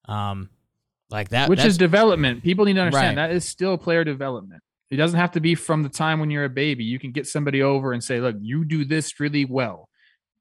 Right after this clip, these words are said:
Speaker 2: So go do that for us. We're missing, like, you're the piece here that fits." That's what they try to tell guys.
Speaker 1: It's so funny that that's, that's the solution that a lot of teams don't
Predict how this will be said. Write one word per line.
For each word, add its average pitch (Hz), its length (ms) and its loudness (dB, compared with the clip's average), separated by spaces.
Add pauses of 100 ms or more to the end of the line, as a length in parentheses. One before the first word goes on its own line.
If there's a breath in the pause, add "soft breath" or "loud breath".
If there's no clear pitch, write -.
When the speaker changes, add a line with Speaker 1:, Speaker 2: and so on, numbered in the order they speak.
(260)
Speaker 2:
So 147 180 2
go 151 280 4
do 160 280 4
that 160 280 0
for 156 240 -2
us. 208 300 -2
We're 165 140 0
missing, 143 440 -4
like, 127 160 -4
you're 196 320 2
the 190 120 -2
piece 196 380 -6
here 226 240 -4
that 131 160 -8
fits." 147 340 -8
That's 156 240 -4
what 151 100 -4
they 135 80 -2
try 131 160 -4
to 113 60 -4
tell 98 220 -10
guys. - 400 -20
Speaker 1:
It's - 100 -14
so 120 240 -6
funny 98 380 -12
that 92 160 -12
that's, - 480 -8 (1000)
that's - 360 -12
the 98 120 -14
solution 95 600 -10
that 95 160 -12
a 104 60 -14
lot 98 220 -8
of 95 120 -12
teams 98 360 -12
don't 98 240 -18